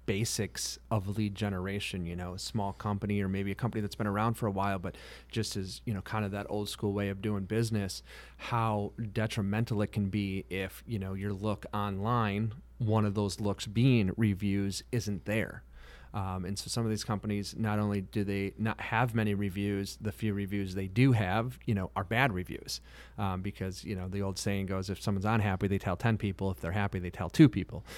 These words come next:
Uh, and so, you know, if you're not really managing those online reviews, and so we talked about that, that being one of the things to, to really bring it to the forefront is making sure that if you do have a few bad reviews, 'cause, I mean, face it, at the end of the day, again,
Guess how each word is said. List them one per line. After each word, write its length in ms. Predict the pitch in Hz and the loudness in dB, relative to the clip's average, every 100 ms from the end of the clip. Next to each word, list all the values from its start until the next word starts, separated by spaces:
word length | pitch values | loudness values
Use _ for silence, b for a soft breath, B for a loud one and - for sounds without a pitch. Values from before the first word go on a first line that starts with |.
| B B | B B
Uh, 220 | 107 90 95 | -4 -4 -4
and 220 | 104 98 90 | -6 -4 -2
so, 420 | 110 95 95 - | -2 -2 -4 -4
you 120 | 110 | -4
know, 80 | 101 | -4
if 140 | 98 101 | -4 -2
you're 80 | |
not 260 | 101 101 80 | 0 0 0
really 300 | 107 101 98 | 0 0 -2
managing 580 | 95 107 107 110 104 101 | 0 0 2 2 2 0
those 160 | 98 | 0
online 460 | 104 104 101 98 95 | 0 0 0 0 -2
reviews, 480 | 90 107 143 120 104 | -2 2 2 2 -2
and 100 | 95 | -6
so 120 | 98 | -6
we 60 | 90 | -2
talked 260 | 104 95 | -2 -2
about 160 | 101 92 | -4 -2
that, 180 | 104 - | -2 -2
that 160 | 107 95 | -4 0
being 240 | 107 101 | 0 2
one 140 | 101 | 0
of 80 | 98 | -2
the 80 | 95 | -4
things 400 | - 101 101 - | -2 -2 -2 -4
to, 160 | 101 92 | -4 -6
to 160 | - | -8
really 240 | 95 107 101 | -4 -2 -2
bring 220 | 101 98 | -2 -4
it 80 | - | -4
to 100 | 92 | -6
the 80 | |
forefront 480 | 87 107 127 107 90 | -4 -2 0 -2 -4
is 140 | 87 101 | -4 -4
making 300 | 98 - 95 | -4 -4 -6
sure 440 | - 120 107 92 B B - | 0 4 4 2 B B -8
that 100 | 98 | -6
if 180 | 92 - | -6 -4
you 200 | 104 101 | -2 -2
do 380 | 107 127 143 131 | 0 6 8 8
have 300 | 113 107 101 | 6 4 2
a 60 | |
few 220 | - 107 | 0 -2
bad 240 | 95 98 98 | 0 -2 -2
reviews, 320 | 92 101 110 | -2 -2 -2
'cause, 180 | 104 82 - | -4 -4 -6
I 40 | |
mean, 160 | 90 90 | -6 -4
face 240 | 104 95 | -4 -4
it, 60 | 95 | -8
at 60 | |
the 120 | - | -6
end 100 | 101 | -6
of 40 | 95 | -6
the 60 | |
day, 280 | 95 107 101 B B B B - | -4 -2 -2 B B B B -8
again, 360 | 107 107 92 | -4 -2 -2